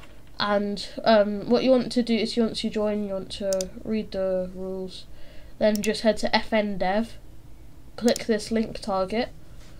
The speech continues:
It will ask you to complete some steps,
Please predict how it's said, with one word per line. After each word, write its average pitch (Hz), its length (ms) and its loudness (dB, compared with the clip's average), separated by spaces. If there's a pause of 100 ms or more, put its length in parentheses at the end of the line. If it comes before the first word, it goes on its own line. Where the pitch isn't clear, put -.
(3000)
It 233 140 8
will 240 220 10
ask 226 260 6
you 233 80 2
to 226 180 4
complete 233 400 2
some 214 200 0
steps, - 580 0